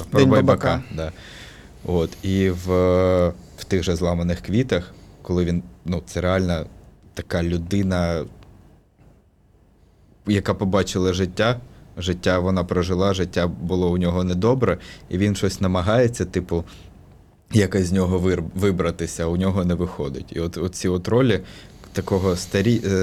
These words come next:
Speaker 1: лю-, людини, яка старіше, і все одно все не може докупи зібрати за своє життя, от ми-,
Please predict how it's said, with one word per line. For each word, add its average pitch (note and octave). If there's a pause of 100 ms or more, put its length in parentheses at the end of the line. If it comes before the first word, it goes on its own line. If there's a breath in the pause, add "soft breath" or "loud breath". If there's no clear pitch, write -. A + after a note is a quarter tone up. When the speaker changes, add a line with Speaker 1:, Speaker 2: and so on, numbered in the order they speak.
(420)
Speaker 1:
лю-, F2+
людини, G2
яка F2+
старіше, F#2+ (340 loud breath)
і F#2
все -
одно F#2+
все F2+ (220)
не G2
може F#2+
докупи F2+
зібрати F#2
за E2
своє D#2+
життя, E2
от D#2+
ми-, E2